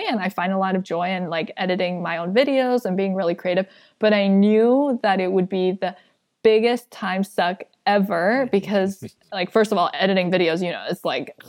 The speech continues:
Speaker 1: it takes
Speaker 2: Mm-hmm.
Speaker 1: forever. Like, it's
Speaker 2: <laughs>
Speaker 1: always two times, three times, four times as long as you think it's gonna take. And, like, if you're a perfectionist about it, it's never gonna be done, you know? And I just knew I could not pump out content if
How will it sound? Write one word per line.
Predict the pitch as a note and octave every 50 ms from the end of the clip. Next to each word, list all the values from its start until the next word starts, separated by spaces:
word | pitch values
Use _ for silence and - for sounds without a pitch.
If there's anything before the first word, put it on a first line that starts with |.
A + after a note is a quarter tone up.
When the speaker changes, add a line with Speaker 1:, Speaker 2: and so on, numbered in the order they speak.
| - _ _
Speaker 1:
it | - G3+ G3+ - - _
takes | - C4 A#3+ G#3 A#3+
Speaker 2:
Mm-hmm. | A3 G#3+
Speaker 1:
forever. | G3+ - - G3 G#3 G3 G3+ F3+ F3
Like, | F3 F3+ F#3
it's | F#3+ F#3 F#3+
Speaker 2:
<laughs> | - -
Speaker 1:
always | G3+ G3+ G#3+ G#3+ G#3 G3 G3 -
two | - - A3 G#3+
times, | G#3 A3 G3+ G3+ G3+ G3+
three | - G#3+ G3+ G3+
times, | G#3 G#3 G3 G3 G3 -
four | A3 G3
times | G3 G#3 F#3 F#3+ G3
as | G3 F#3
long | G3 F#3 F3+ F#3
as | F#3 F3+
you | F#3 F3+
think | F#3+ G3 G3+
it's | - - -
gonna | F#3+ D#3 E3+
take. | F3+ F3+ F3 - - - - - - _ _ _
And, | A3+ A#3+ C4 C4 A#3+ G#3 G3 G3 G3 G3+ G3 - - B3 G#3 G3+ - A#3+ - _
like, | C#4 A3+ G3 F#3+ - -
if | F#3+ G3 -
you're | G#3 G3
a | F#3+
perfectionist | - G3+ F#3+ - G#3+ G#3+ - - G3+ F#3+ F#3 -
about | F#3 F#3 E3+ E3+ F3
it, | F3 - -
it's | F#3 - -
never | F#3 F3 F3+ - F#3 F3 E3 E3 E3+ F3+ -
gonna | F3 E3 E3+
be | E3+ E3+
done, | - E3+ G2+ - -
you | - -
know? | D#3+ D3+ D3+ C3+
And | - F#3 F3+
I | F3+ F#3
just | F#3+ G3 F#3+ - G3+
knew | F#3+ F3+ F3 - -
I | E3+ E3+
could | - - G3+ F3
not | F3 E3 D#3+ -
pump | - E3 E3+ -
out | - - -
content | - E3+ E3 F3+ - E3 - - - - _ -
if | -